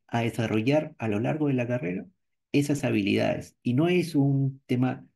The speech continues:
sumativo del curso, sino de todo el proceso de enseñanza. Tenemos que tratar de enfocarnos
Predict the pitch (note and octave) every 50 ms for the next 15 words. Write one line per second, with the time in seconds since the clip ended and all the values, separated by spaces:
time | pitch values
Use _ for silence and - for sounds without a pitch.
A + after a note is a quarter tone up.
0 | _ - - - C#3 B2 A2+ A#2 A2+ - - D3+ D#3 D3+ C#3+ A2+ G#2+ - - D#3
1 | D#3+ D3 C#3 - - - G2 - _ _ _ _ _ - - A2 A2 A2+ C3 C#3+
2 | D#3+ - - - - _ _ _ _ _ _ - A2 G#2+ - - E3 F3+ F3+ D3+
3 | B2+ A2 - - - - - _ _ _ _ - - G#2 F#2+ G2+ G2+ - A#2+ G#2+
4 | - C3+ B2 A#2 G#2 F#2 - F#2 F#2 G2 G#2+ G2 F2+ F2+ F2+ - - - _ _
5 | _ _ _ _ _ _ _ _ _ _ - - G2+ A#2 C3+ C#3 C#3+ D3 - C3
6 | - G#2 G#2 G#2 B2 B2 B2 C3+ C3 B2+ A#2+ - A2 G#2+ A2+ A#2 B2+ C3 C3+ C#3
7 | - - -